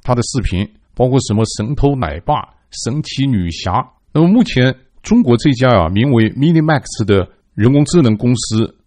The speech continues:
目标市值已经超过四十亿美元，是第一批寻求上市的中国人工智能公司之一。而且呢，这家公司这个海螺呀，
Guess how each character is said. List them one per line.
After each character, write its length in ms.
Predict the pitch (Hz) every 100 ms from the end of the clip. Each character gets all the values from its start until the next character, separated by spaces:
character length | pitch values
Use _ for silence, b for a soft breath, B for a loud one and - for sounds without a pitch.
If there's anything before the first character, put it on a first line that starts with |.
| _
目 180 | 190 170
标 140 | 156
市 240 | 143 190 139
值 120 | 110 110
已 40 |
经 140 | 92
超 240 | 117 - 151
过 80 | 135
四 220 | - 226
十 160 | - 113
亿 60 |
美 140 | 104 85
元， 220 | 78 80 - _ -
是 280 | - - 147 -
第 80 | 202
一 160 | 226
批 200 | 240 147
寻 240 | 147 - 127
求 180 | - 104 -
上 140 | 143 104
市 180 | -
的 100 | 110
中 220 | 90 135 143
国 100 | 104
人 160 | 92
工 140 | 98 107
智 160 | -
能 100 | 95
公 160 | 87 98
司 140 | -
之 220 | 87 101 104
一。 100 | 107 - _ -
而 180 | 139
且 160 | 196 131
呢， 100 | 120
这 120 | 120 208
家 160 | 151
公 140 | 143 170
司 160 | - 165
这 100 | 185
个 80 |
海 240 | 156 98 78
螺 240 | 87 127
呀， 120 | 127